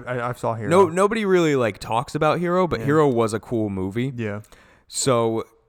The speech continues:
Speaker 2: his, his latest film, uh, Shadow, is what we'll be doing next, and I'm
Speaker 1: Cool.
Speaker 2: very excited because I,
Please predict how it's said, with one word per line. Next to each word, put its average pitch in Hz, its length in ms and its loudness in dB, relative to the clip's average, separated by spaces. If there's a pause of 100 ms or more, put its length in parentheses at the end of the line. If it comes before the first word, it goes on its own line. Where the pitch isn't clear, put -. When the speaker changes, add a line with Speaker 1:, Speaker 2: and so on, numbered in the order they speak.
(600)
Speaker 2:
his, 131 280 -6
his 120 200 -12
latest 143 380 -4
film, 110 380 -6 (880)
uh, 98 280 2
Shadow, 92 640 -4 (260)
is 95 120 -8
what 98 120 -4
we'll 92 120 -4
be 90 120 -8
doing 85 300 -6
next, - 420 -14
and 87 240 -6
I'm 95 120 -6
Speaker 1:
Cool. 98 40 -10
Speaker 2:
very 98 240 -2
excited 95 360 -6
because 87 240 -12
I, 92 180 -6